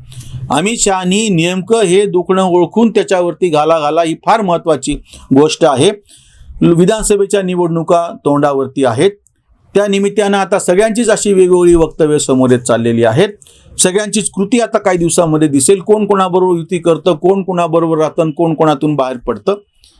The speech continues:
या सगळ्या पार्श्वभूमीवरती जो हल्ला अमित शहानी नेमकं राजकीयदृष्ट्या जे दुखणं आहे त्याच्यावरतीच चढवला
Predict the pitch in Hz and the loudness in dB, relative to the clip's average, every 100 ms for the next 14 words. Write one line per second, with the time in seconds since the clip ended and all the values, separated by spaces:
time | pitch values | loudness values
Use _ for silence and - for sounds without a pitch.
0 | - 170 185 180 190 233 220 190 170 160 | 0 2 2 0 2 0 0 0 0 0
1 | 156 156 147 123 139 113 - - - 147 | -2 -2 -2 -2 -2 -2 -8 -6 0 2
2 | 220 170 180 170 165 - _ - 147 180 | 2 0 0 0 -2 -12 _ -4 0 2
3 | 220 - 190 170 151 135 - _ - 139 | 2 0 0 -2 -2 -2 -4 _ 0 2
4 | 196 214 - 156 101 - - - - - | 2 -2 0 -2 -2 -10 -20 -20 -6 0
5 | 165 185 - 226 214 190 - 220 196 214 | 0 0 0 0 2 -2 0 0 2 0
6 | 175 190 202 190 151 139 - 143 185 185 | 0 0 0 0 0 -4 -6 0 0 0
7 | 170 202 196 175 156 | -4 0 2 2 2